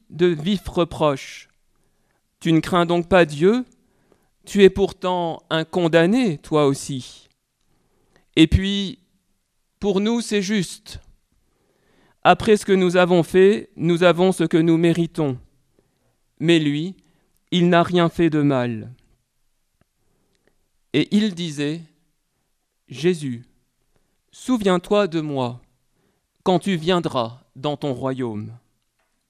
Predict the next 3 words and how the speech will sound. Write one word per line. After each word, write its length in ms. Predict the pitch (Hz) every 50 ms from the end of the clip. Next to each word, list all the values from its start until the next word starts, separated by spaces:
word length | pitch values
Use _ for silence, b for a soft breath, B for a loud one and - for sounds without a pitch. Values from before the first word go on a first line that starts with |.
| _ _ _ _ _ _ _ _ _ _ _ _ _ _ _ _ _ -
Jésus 680 | 131 123 165 202 190 160 170 202 208 196 180 165 - -
lui 180 | - 156 160 151
déclara, « 800 | 139 170 175 - 175 151 147 143 143 131 139 156 185 190 -